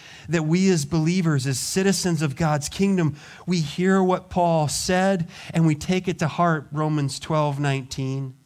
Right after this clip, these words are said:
"Beloved, my loved ones, loved ones in the Lord,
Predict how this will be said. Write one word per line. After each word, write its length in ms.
"Beloved, 600
my 120
loved 400
ones, 480
loved 320
ones 320
in 180
the 100
Lord, 540